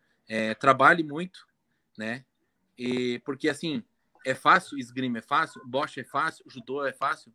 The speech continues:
Não, não é fácil. Existe um trabalho, existe uma dedicação,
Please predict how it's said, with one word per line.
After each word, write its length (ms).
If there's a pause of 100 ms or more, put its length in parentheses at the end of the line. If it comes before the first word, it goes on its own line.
Não, 280
não 120
é 120
fácil. 340 (300)
Existe 340
um 80
trabalho, 580 (280)
existe 340
uma 140
dedicação, 800